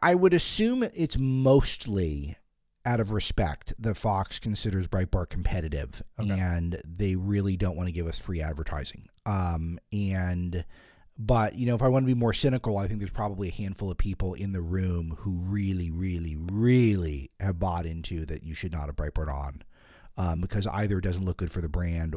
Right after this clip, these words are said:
Speaker 1: or the competitive thing. Um, but occasionally you get people who are willing to fight through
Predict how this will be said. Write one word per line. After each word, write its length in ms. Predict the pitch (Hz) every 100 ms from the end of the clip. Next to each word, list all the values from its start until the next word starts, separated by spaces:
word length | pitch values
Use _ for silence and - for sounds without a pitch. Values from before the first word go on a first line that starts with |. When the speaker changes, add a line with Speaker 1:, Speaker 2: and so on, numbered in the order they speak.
| -
Speaker 1:
or 380 | 87 78 73 - 95
the 120 | - - -
competitive 460 | 80 73 73 69
thing. 240 | - 50 - - - - - -
Um, 260 | 113 104 104
but 280 | 110 113 -
occasionally 880 | 107 - 147 151 143 113 104 95 92
you 280 | - 104 104
get 300 | 110 98 -
people 580 | - 110 110 104 95 87
who 540 | - 101 98 95 92 90 - _ _ _ _ - _ _
are 180 | 98 101
willing 440 | 101 104 110 113 107
to 80 | 95
fight 440 | - - 98 92 -
through 680 | - 98 101 95 87 85